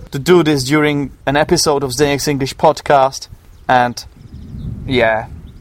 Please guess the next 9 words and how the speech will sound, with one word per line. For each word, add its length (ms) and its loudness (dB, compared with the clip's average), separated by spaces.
And 140 0
th-, 120 0
this, 400 -4
this, 340 -10
uh, 280 -2
this 180 0
is 120 -6
also 400 0
unacceptable, 840 -4